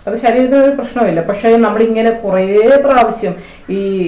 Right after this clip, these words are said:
ഏഹ്, എന്താ പറയണ്ടേ, സ്വയംഭോഗത്തിന് വേണ്ടിയിട്ട് മാത്രം ഇങ്ങനെ ഇരിക്കുക, കുറേ സ്വയംഭോഗം നമുക്ക് അങ്ങോട്ട് ചെയ്യാം ഇന്നത്തെ ദിവസം, അല്ലെങ്കിൽ എന്തെങ്കിലും ആവട്ടെ, ഈ ഫോൺ വീഡിയോ കണ്ടിട്ടോ അല്ലെങ്കിൽ അങ്ങനെ ഇങ്ങനെയൊക്കെ നമുക്കിങ്ങനെ സെ-, ഇങ്ങനെ കണ്ട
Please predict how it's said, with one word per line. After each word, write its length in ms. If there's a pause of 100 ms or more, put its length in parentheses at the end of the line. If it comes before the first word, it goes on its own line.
(120)
ഏഹ്, 240
എന്താ 160
പറയണ്ടേ, 280
സ്വയംഭോഗത്തിന് 680
വേണ്ടിയിട്ട് 400
മാത്രം 380
ഇങ്ങനെ 380 (160)
ഇരിക്കുക, 480 (440)
കുറേ 240
സ്വയംഭോഗം 460
നമുക്ക് 180
അങ്ങോട്ട് 220
ചെയ്യാം 320
ഇന്നത്തെ 280
ദിവസം, 280 (420)
അല്ലെങ്കിൽ 360
എന്തെങ്കിലും 420
ആവട്ടെ, 320
ഈ 300 (300)
ഫോൺ 220
വീഡിയോ 240
കണ്ടിട്ടോ 360
അല്ലെങ്കിൽ 440
അങ്ങനെ 240
ഇങ്ങനെയൊക്കെ 540
നമുക്കിങ്ങനെ 500
സെ-, 260
ഇങ്ങനെ 420
കണ്ട 220